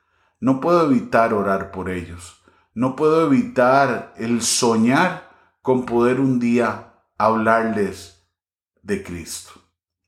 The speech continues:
Vivir para Cristo es la forma de encontrar el gozo en medio de problemas,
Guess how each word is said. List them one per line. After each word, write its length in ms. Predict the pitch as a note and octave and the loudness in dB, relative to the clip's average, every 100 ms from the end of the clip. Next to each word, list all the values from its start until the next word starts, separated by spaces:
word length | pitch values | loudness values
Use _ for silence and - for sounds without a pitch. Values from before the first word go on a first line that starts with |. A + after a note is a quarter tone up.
| _ _ _ _ _ _ _ _ _ _ _ _ _ | _ _ _ _ _ _ _ _ _ _ _ _ _
Vivir 440 | F#2+ A2 A2 A#2+ - | -6 -2 0 0 0
para 320 | C#3+ A#2+ - | 2 2 0
Cristo 840 | A#2 C3 C3 - C#3 G2+ - _ _ _ _ _ _ _ - | -4 -4 -4 -2 -2 -2 -8 _ _ _ _ _ _ _ 0
es 200 | E3+ F#3+ | 0 4
la 160 | G#3+ | 2
forma 840 | - - D#3+ F#3 F#3+ E3+ A2+ - A2+ | 0 -4 0 0 2 0 0 -4 -2
de 180 | B2 A#2+ | 2 2
encontrar 580 | A#2 A#2+ A2+ B2 C#3 | 0 -4 -4 0 0
el 200 | D3 B2+ | 0 -2
gozo 600 | G2 B2 A#2+ A2 D#2 - _ _ _ | -2 0 0 -4 -12 -18 _ _ _
en 240 | - C3 B2+ | 0 2 2
medio 420 | B2+ C#3 D3+ D3+ | 2 2 2 2
de 120 | C#3 | 2
problemas, 960 | C3 G2+ G2 G2 G2+ F2+ E2 - - | 0 -2 -2 -2 -2 -4 -8 -16 -20